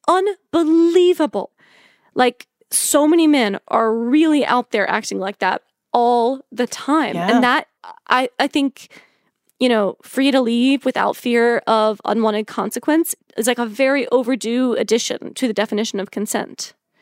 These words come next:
Speaker 2: Exactly, yeah. And there's actually a lot of advancement happening in this conversation from a relatively surprising source. The asexual community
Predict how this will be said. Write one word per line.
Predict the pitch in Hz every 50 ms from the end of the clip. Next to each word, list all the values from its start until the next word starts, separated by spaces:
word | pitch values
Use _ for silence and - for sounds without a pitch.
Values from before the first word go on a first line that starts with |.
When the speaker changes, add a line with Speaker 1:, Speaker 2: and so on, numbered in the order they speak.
| _ _ _ _ _ _
Speaker 2:
Exactly, | 262 254 202 214 214 226 233 277 - - 233 165 165
yeah. | 170 180 190 233 277 285 208 - - - - - - - - -
And | 302 311 294 - - _ - _ _ _ -
there's | 226 277 302 294 -
actually | 339 349 - - 381 339 330 302 262 233 196 - -
a | - 226
lot | 220 220 233 226 240
of | 254 247
advancement | 269 220 180 185 - 185 202 220 214 - 262 247
happening | 233 202 208 214 226 220 220
in | 214 202
this | 196 196
conversation | - - 202 202 196 202 196 - - 196 202 - - 262 262 269 254
from | - - 226 220 214 202 202 - - - - -
a | - 233 233 220 220
relatively | - - 233 220 294 302 294 311 - - 294 269 269 247 233
surprising | 214 - - 214 196 - - 190 196 214 220 208 196 190
source. | - - 180 185 208 285 339 - - - - _ _ _ _ _ _ _ _ _ _
The | 196 226 262 - -
asexual | 226 262 302 - - 254 254 - - - 294 320
community | - - 349 339 349 339 359 359 370 381 381 392 381 -